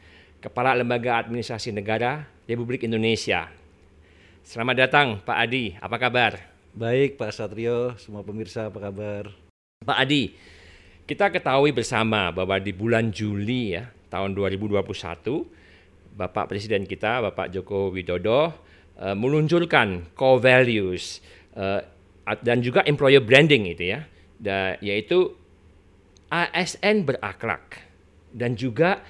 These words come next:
Speaker 1: A S N bangga melayani bangsa." Apa sih, Pak, itu A S N berakhlak itu?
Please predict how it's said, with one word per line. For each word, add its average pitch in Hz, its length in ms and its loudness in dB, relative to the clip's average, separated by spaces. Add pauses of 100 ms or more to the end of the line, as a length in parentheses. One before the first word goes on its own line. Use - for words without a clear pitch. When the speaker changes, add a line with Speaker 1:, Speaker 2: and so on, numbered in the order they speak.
(160)
Speaker 1:
A 160 240 0
S 160 160 -4
N 202 320 0
bangga 180 400 4
melayani 131 480 0
bangsa." 101 800 -8 (220)
Apa 202 240 -2
sih, 208 160 -4
Pak, 151 240 -4
itu 123 400 -8
A 107 240 -8
S - 160 -10
N 113 80 -6
berakhlak 95 480 -8
itu? 104 240 -8